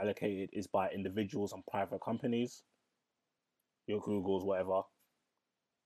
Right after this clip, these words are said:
and you as an individual. China is kind of a state where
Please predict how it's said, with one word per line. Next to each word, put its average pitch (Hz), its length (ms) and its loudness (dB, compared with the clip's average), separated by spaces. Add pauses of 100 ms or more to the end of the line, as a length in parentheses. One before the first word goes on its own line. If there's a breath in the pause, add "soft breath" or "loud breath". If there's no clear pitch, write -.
and 92 140 -2
you 95 100 0
as 90 100 -2
an 92 100 -4
individual. 107 520 -2 (760)
China 151 600 10
is 110 160 4
kind 113 260 6
of 104 160 8 (100)
a - 60 -8
state - 340 8
where 101 280 6